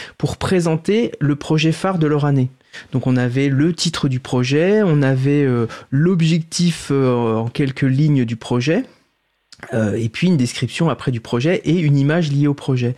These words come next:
Et finalement, on leur donnait ce canevas-là dans Scénari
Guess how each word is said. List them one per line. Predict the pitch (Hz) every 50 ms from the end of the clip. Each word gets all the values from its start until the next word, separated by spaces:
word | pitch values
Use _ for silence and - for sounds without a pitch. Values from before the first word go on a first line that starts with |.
| - - - - -
Et | 123
finalement, | 123 - 156 156 151 147 147 151 151 151 139 139
on | 143 139
leur | 143 147 147 139 139
donnait | 143 143 139 143 139 139
ce | 131 - 135
canevas-là | 127 - 117 113 113 110 107 107 123 156 220 311 - - - -
dans | 123 123 120
Scénari | 123 - 131 117 117 107 107 131 165 233 277